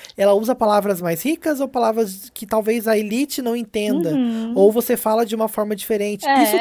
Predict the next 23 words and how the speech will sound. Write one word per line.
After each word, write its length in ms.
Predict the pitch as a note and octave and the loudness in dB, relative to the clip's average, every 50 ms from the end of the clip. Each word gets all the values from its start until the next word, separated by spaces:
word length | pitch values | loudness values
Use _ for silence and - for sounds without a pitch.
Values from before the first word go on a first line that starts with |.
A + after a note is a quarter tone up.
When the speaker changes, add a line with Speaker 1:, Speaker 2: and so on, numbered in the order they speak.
| A#3+ A#3 | -2 0
Speaker 1:
tudo 380 | D4+ D4+ F#4+ F#4 D#4+ C4+ A#3 G#3+ | 0 0 0 2 2 4 4 6
é, 320 | G#3+ A3 A3+ A#3+ C#4 - _ _ _ _ - | 6 6 4 2 -2 -6 _ _ _ _ -2
é 160 | B3 A#3 A3+ | 0 2 2
um, 280 | A#3 B3 B3+ C4 C4+ C4+ | 2 0 -4 -8 -10 -8
só, 200 | - - - C4+ | -6 -4 -2 0
a 120 | - G#3+ G3+ | 0 0 0
sua 240 | - - C4 C4 C#4 | 0 0 -2 -2 -2
pitadinha, 720 | - D#4+ - G#4 G4 C4+ A3 F#3+ A3 C4+ C#4+ B3+ F#3 D#3+ | -2 -2 -2 -2 -2 -4 -4 -6 -8 -8 -6 -6 -6 -6
né? 200 | D#3 D#3+ G3+ - _ _ _ _ _ _ _ _ _ - | -6 -8 -10 -12 _ _ _ _ _ _ _ _ _ -12
Speaker 2:
E 80 | B3 A#3+ | -10 -8
que 120 | D4 E4 | -8 -4
parece 640 | - F4 E4 D4+ C4+ A3 G3 G#3 B3 C4+ C4 - - | 0 0 2 2 2 0 0 0 -2 -4 -6 -10 -14
que 120 | G#3 - A3 | -12 -10 -8
não 80 | G#3+ A3 | -6 -6
é 80 | G#3+ | -4
muita 320 | G3+ G3+ G3 F#3+ - F3+ - | -4 -4 -4 -4 -6 -8 -8
coisa, 580 | - - F#3+ F#3 G#3+ A#3+ C4 C#4+ B3 G3+ G3+ | -6 -4 0 0 2 2 2 0 0 -2 -4
mas 460 | F#3 F#3+ G#3 A3 C4 D4 C4 G#3+ F#3+ | -4 -2 -2 -2 -4 -4 -6 -6 -2
é, 260 | A3 A3+ A3+ B3 C4+ C4 - - | -2 -2 0 0 -2 -4 -4 -12
porque, 360 | G3 F#3 - - A3+ A3 - _ _ _ _ _ | -20 -16 -10 -8 -8 -8 -8 _ _ _ _ _
porque 220 | _ - G#4 - B4 | _ -12 -8 -8 -8
você 240 | A#4 A4 F#4+ F#4+ F4+ | -8 -8 -8 -6 -8
escreveu 720 | D#4 - - B3+ C4+ C4 G#3 G#3 A3 A#3+ B3 C4+ C4+ C4 | -8 -8 -8 -8 -8 -6 -4 -4 -4 -4 -4 -6 -8 -12